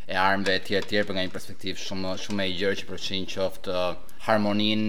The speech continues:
me, me, me shumë dimensione të saj, qoftë fetare, ekonomike, politike etj etj, shëndetin mendor, eh, bullizmin, eh, eh, martesat e hershme, dhunën familje etj etj. Dhe siç e ti përmendë, shumë nga këto tema që dhe të rinjt ishin pjesë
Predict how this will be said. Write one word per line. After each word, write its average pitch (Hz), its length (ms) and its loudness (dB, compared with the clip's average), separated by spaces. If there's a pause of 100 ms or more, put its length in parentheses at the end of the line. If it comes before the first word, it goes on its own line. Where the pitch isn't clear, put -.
(140)
me, 98 100 2
me, 95 220 0
me 95 100 -2
shumë 101 240 -2
dimensione 95 400 -2
të - 80 -4
saj, 98 300 0
qoftë 98 180 -4
fetare, 98 480 0
ekonomike, 95 720 -2
politike 90 480 -2
etj 87 160 -2
etj, 104 240 0 (400)
shëndetin 101 640 -2 (320)
mendor, 101 720 0
eh, 92 300 0
bullizmin, 101 680 0
eh, 87 240 -2 (300)
eh, 87 180 -6
martesat 90 480 -4
e - 60 -2
hershme, 104 500 2 (160)
dhunën 98 320 -2
familje 98 480 0
etj 101 220 -2
etj. 101 180 0 (580)
Dhe 113 140 4 (320)
siç 123 180 0
e 104 60 0
ti 120 100 0
përmendë, 127 300 4
shumë 123 240 2
nga 127 80 4
këto 123 160 -2
tema 123 320 4
që 120 180 -2
dhe 113 60 2
të 113 160 0
rinjt 113 240 0
ishin 110 240 0
pjesë 113 520 0